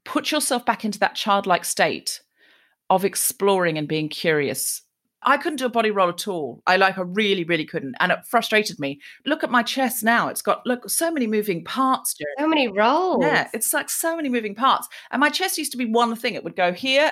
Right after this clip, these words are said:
Speaker 1: and here and here. But now it, I can feel it. Like, I can, if I lie down, I can body roll lying down 'cause I've got the muscles now to do it. And it's so much fun.
Speaker 2: Yeah.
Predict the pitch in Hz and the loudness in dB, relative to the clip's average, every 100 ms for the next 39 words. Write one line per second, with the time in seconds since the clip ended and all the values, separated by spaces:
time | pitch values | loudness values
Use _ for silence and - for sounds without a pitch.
0 | 214 202 214 202 - 180 190 196 135 - | 0 -2 2 4 2 -4 -2 -2 -2 -8
1 | - - - 202 - 254 285 196 151 - | -20 -20 -4 -2 2 2 4 4 2 -2
2 | - - 226 233 208 - 480 539 160 - | -8 -4 -4 -4 -16 -10 -8 -4 -4 -2
3 | 175 214 247 247 240 240 _ 262 302 320 | -4 0 0 0 -4 -6 _ -4 2 2
4 | 320 294 269 262 233 147 147 190 - 226 | 4 2 2 2 2 0 -6 -6 -2 -2
5 | 240 233 233 214 208 196 190 190 202 185 | -2 -2 -2 -2 -2 0 0 0 0 0
6 | 139 - 170 175 - 175 202 - 131 - | 0 -8 -8 -8 -6 -4 -4 -4 -10 -6
7 | 135 123 - - - - 175 202 202 131 | -6 -6 -10 -20 -20 -12 -4 2 2 2
8 | - 220 - 359 277 - - 220 254 135 | -2 -2 0 -2 -2 -6 -2 4 4 2
9 | - - _ _ - 175 151 - | -6 -14 _ _ -6 -2 0 -2